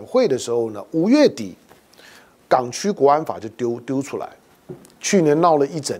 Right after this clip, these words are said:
年，闹了大半年了。香港的反送中，二零一九年闹得很热闹，去年看你闹得欢啊。但是今年呢，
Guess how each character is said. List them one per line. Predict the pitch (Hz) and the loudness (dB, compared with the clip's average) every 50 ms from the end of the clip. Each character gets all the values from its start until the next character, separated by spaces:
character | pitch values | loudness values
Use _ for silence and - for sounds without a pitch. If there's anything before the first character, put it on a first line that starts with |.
| 87 | -10
年， | 90 87 87 - | -16 -18 -18 -8
闹 | - 175 170 160 | 0 2 2 2
了 | 147 143 | 2 2
大 | 143 160 185 151 | -2 -2 -4 -2
半 | 135 - 139 120 98 92 | -2 0 -2 -2 -2 -8
年 | 87 85 80 87 | -16 -18 -16 -16
了。 | 95 85 - - _ | -16 -16 -16 -18 _
香 | - - 180 170 170 | -2 0 0 2 2
港 | 147 127 110 | 0 -2 -4
的 | 113 123 | -4 -6
反 | - 123 101 104 | -6 -6 -8 -2
送 | - 151 143 139 | -2 -2 -2 0
中， | 135 139 139 156 - | 0 0 0 0 2
二 | 190 180 160 | 2 2 4
零 | 139 139 160 | 2 -2 -6
一 | 165 175 170 | -8 -8 -6
九 | - 139 110 | -4 -4 -4
年 | 104 113 127 160 | -4 -4 -2 0
闹 | 214 220 220 202 170 | 2 4 4 4 2
得 | 139 135 127 | 0 -2 -2
很 | - - 110 98 92 92 - | -2 -4 -14 -14 -14 -16 -4
热 | 110 135 135 117 | -2 -2 -2 0
闹， | 113 127 117 104 87 - _ - - - - - - - - - - - - _ _ | -2 -6 -6 -6 -8 -12 _ -20 -20 -20 -20 -20 -20 -20 -20 -20 -20 -20 -20 _ _
去 | - - - 202 180 | -4 2 4 4 4
年 | 151 135 131 135 | 4 2 0 0
看 | 131 - 160 151 123 101 | 0 0 0 -2 -2 -4
你 | 98 92 | -12 -12
闹 | 95 127 175 170 147 120 | -4 0 2 2 2 2
得 | 104 113 | 0 -8
欢 | - - - 135 120 123 120 113 | -10 0 0 0 0 0 -6 -10
啊。 | 95 - - - - _ | -12 -14 -18 -20 -20 _
但 | - 135 | -4 -4
是 | 120 113 123 | -4 -4 -6
今 | - - 190 208 220 190 | -4 0 0 2 4 4
年 | 139 120 127 135 | 2 2 2 2
呢， | 143 151 165 165 | 2 2 2 0